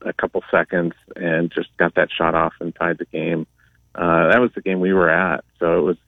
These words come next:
uh, just so much fun to see, uh, him have that kind of success. Um, I, just based on what I've seen, I think he and Banchero are the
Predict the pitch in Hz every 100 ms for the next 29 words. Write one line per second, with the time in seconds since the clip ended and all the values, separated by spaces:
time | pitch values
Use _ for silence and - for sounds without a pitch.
0 | _ - 90 65 - 87 _ _ _ _
1 | _ - 117 85 80 - - 82 - _
2 | 85 80 - _ _ _ _ _ - -
3 | - - - 104 90 87 85 82 82 -
4 | 90 87 78 - - - 85 85 _ _
5 | _ - 87 87 90 _ _ - _ -
6 | 127 127 160 _ 110 123 135 110 92 82
7 | 101 - 135 135 - 117 117 90 - 101
8 | 92 82 82 92 101 98 78 76 80